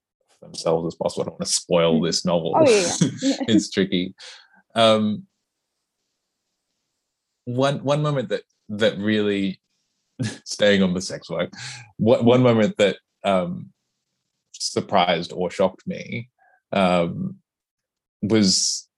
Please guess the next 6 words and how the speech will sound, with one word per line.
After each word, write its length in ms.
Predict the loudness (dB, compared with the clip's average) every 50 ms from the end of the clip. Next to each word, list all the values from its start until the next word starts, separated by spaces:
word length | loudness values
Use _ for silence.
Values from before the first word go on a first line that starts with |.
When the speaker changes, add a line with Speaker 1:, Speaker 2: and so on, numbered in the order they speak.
| _ _ _ _ _ _ _ _ _ _
Speaker 1:
a 120 | 0 2 2
moment 400 | 2 2 2 0 -2 -4 -2 0
where 540 | 2 2 4 2 2 2 0 -2 -4 -8 -12 _ _ _ _ _ _ _ _ _ _ _ _ _ _ _ _ _ _ _ _ _ _ _ _ _ -14
a 80 | -14
client, 840 | -14 _ _ -10 -8 -4 -2 -2 -2 -2 -2 -4 -6 -6 -10 -12 -14 -16 -16 -16 -20 _ _ _ _ _ _ _
um, 500 | -4 -2 0 0 0 0 0 -2 -4 -6